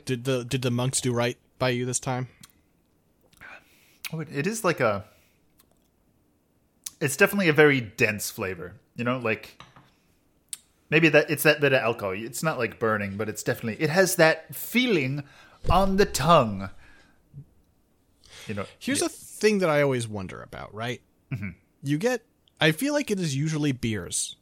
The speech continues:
Speaker 1: that are made by monks, right? But sometimes it's other
Speaker 2: Yeah.
Speaker 1: types of alcoholic beverages.
Speaker 2: Mm-hmm.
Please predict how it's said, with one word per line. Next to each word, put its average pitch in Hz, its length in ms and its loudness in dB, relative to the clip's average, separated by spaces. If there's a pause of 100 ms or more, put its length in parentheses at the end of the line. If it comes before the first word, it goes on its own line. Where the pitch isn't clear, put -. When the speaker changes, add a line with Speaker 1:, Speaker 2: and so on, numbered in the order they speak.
(120)
Speaker 1:
that 127 140 -4
are 123 80 0
made 120 320 -2
by 107 160 -4
monks, - 520 -8 (100)
right? 127 240 -4
But 131 120 -4
sometimes 147 420 -2
it's 117 120 -12
other 107 160 -6
Speaker 2:
Yeah. 90 60 -4
Speaker 1:
types 95 220 -8
of 104 100 -8
alcoholic 98 440 -10
beverages. - 500 -12 (200)
Speaker 2:
Mm-hmm. 95 160 -10